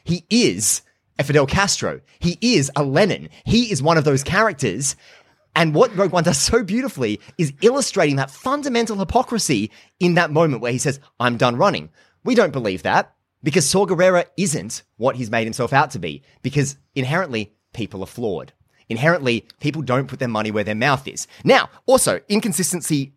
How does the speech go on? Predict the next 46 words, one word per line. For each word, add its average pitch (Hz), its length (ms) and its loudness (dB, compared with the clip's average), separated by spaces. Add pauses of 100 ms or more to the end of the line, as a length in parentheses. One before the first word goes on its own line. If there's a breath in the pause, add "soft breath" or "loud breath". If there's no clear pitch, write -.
(160)
I 143 220 2
grant 139 360 0
you, 135 100 2
may 131 240 2
be 135 100 -2
seen 117 260 -2
in 113 60 -2
the 113 60 -6
characters 107 260 -2
of 120 80 -6
Cassian 101 420 -4
and 113 140 -6
Jyn 101 220 -6
Erso. 208 380 -2 (360 loud breath)
The 156 80 -4
scene 240 260 4
where 226 100 4
Jyn 185 260 0
says, 147 320 0
"The 131 100 -10
Force 147 340 -8
is 127 120 -6
with 135 200 -6
us," - 400 -6 (200 soft breath)
when 131 180 0
they're 127 140 0
on 127 120 0
the 120 60 -4
ship. - 280 -2 (180 loud breath)
There's 427 160 -2
been 330 120 2
no 113 140 2
preamble 85 460 -8
to 95 100 -12
that. 135 180 -2
There's 370 140 -8
been 339 100 -4
no 190 80 2
indication 117 520 -6
whatsoever 98 320 -8
that 101 100 -8
Jyn 92 200 -8
cares 85 260 -10
about 80 160 -12
the - 60 -18
Force. 95 440 -10